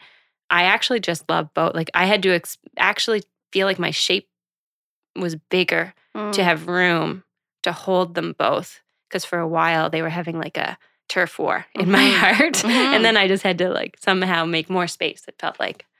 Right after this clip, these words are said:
Speaker 2: Yeah.
Speaker 1: Yeah. It was, um, it was as if when people would talk about P E I and talk about, like, the winters and about the, the s-, you know, the small town stuff, I felt like they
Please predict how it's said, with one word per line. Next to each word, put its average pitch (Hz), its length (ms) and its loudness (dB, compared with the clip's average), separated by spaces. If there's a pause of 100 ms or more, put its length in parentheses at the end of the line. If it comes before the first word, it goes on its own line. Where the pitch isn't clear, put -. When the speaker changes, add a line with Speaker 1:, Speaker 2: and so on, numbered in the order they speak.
(160)
Speaker 2:
Yeah. 214 380 -6 (760)
Speaker 1:
Yeah. 160 260 -4 (340)
It 190 160 0
was, 190 380 0
um, 160 480 0 (1000)
it - 220 -4
was 185 180 0
as 175 200 -2
if 220 340 -4 (380)
when 185 180 -2
people 185 300 -6
would 180 120 -4
talk 170 280 -4
about 160 320 -6
P - 120 -12 (120)
E 165 40 -4
I 156 460 -6 (1000)
and 165 340 0 (120)
talk 180 180 -4
about, - 180 -6
like, 160 160 -8
the 165 100 -4
winters 165 520 -8
and 165 120 -10
about - 320 -8
the, - 300 -4 (280)
the 190 100 -6
s-, - 240 -10 (240)
you 180 120 -6
know, 160 160 -6
the 165 100 -12
small 170 300 -8
town 160 360 -8
stuff, 175 260 -10 (560)
I 190 160 4
felt 190 180 2
like 170 140 -2
they 170 400 0